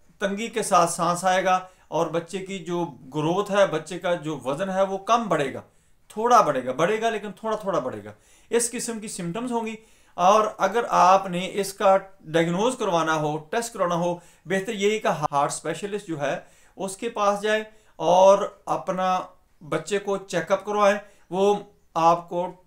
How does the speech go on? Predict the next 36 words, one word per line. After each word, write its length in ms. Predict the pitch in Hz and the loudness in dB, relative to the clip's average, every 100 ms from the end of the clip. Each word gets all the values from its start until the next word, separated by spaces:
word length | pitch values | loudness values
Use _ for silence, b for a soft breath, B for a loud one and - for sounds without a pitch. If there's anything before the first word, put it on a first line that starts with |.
| - | -4
test 260 | 220 220 202 | -2 -2 -6
रिकमेंड 360 | - 185 190 | -6 -4 -2
करेगा, 340 | 165 156 170 180 | 0 2 4 4
वो 220 | 180 175 | 2 0
एक्सरे 340 | 147 - 165 | -2 -4 -8
करवा 260 | - 175 175 | -4 0 0
सकता 380 | 175 196 - 196 | 0 -6 -4 -2
है, 280 | 202 202 - b b b | 0 -2 -4 b b b
वो 460 | 156 185 196 196 - | -4 0 2 0 -2
ईसीजी 420 | 165 160 185 175 | -6 -6 -8 -10
करवा 260 | 196 196 185 | -4 0 0
सकता 360 | 180 190 - 185 | 0 -8 -4 0
है, 360 | 190 190 185 b b b 190 | 0 0 -4 b b b -12
इको 300 | 175 214 214 | -6 -2 -2
करवा 280 | 196 180 | 2 2
सकता 360 | 175 185 - 196 | 2 -2 -4 0
है। 140 | 190 | 0
इससे 420 | - 214 - 233 214 | 0 -4 -4 -2 2
आपकी 600 | 165 175 175 175 196 190 | 6 6 6 0 -8 -4
बीमारी 400 | 170 156 147 190 | -2 2 2 0
जो 160 | 175 | -4
है 140 | 165 175 | -2 -2
वो 140 | 185 | -2
diagnose 560 | 147 147 147 151 220 196 | 2 2 2 -2 -4 -4
हो 120 | 170 | -2
जाएगी 280 | 170 165 190 | 0 0 -4
कि 420 | 190 _ _ 165 | -10 _ _ 0
आया 240 | 160 180 | 4 4
कि 180 | 180 196 | 2 -2
वाकया 480 | 143 131 135 - 190 | -2 -4 -4 0 0
ही 220 | 190 208 | 0 -4
बच्चे 340 | 165 170 180 | -8 -8 -10
को 180 | 170 196 | -8 -6
वीएसडी 600 | 143 127 151 170 170 202 | -6 -4 0 0 0 -6
है, 300 | 196 196 190 | 0 0 2
यानी 300 | 170 175 196 | 0 -2 -6